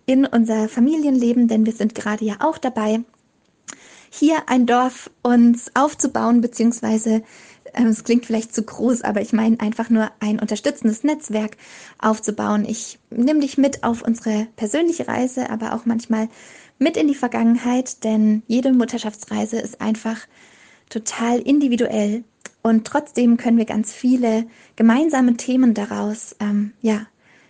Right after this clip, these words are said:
nutzen, um uns zu verbinden und aus dieser Gruppe an friedvollen Müttern wirklich Kraft zu schöpfen. Und genau, da nehme ich dich mit, wie ich Stück für Stück mein eigenes Mindset verändert habe, wie wir überhaupt dazu gekommen sind,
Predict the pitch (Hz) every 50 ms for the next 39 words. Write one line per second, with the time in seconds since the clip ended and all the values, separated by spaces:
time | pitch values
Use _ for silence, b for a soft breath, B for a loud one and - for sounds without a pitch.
0 | b b 233 240 311 339 - - - 285 262 262 254 269 262 - 262 254 - -
1 | 233 - 240 233 233 247 247 254 226 214 214 208 - 208 214 - - - 220 226
2 | 233 226 - - 226 226 - 214 214 - - 311 302 - 254 247 - - 220 220
3 | - - 269 262 - - 254 247 233 233 226 226 - 220 214 208 208 208 220 -
4 | - - 202 202 - - - 226 - - 202 202 - _ - 202 202 B B B
5 | B B B B B B B B B B _ - 226 220 220 220 220 226 226 -
6 | - _ _ _ _ _ - - 294 269 202 190 208 - - 226 214 214 214 208
7 | - - 247 285 320 311 - 294 277 - 240 233 226 - 226 240 - - - -
8 | - 262 269 - - 277 254 254 - 262 247 247 233 226 220 - 214 226 233 247
9 | 254 240 - 208 190 214 220 214 - 220 214 - 233 - - 233 - 226 220 214
10 | 214 208 - - 214 208 - - _ _ - 208 214 240 226 240 254 254 247 -
11 | 220 247 247 254 - 233 - 220 - - 233 226 240 - - 247 220 214 214 208
12 | 202 208 208 208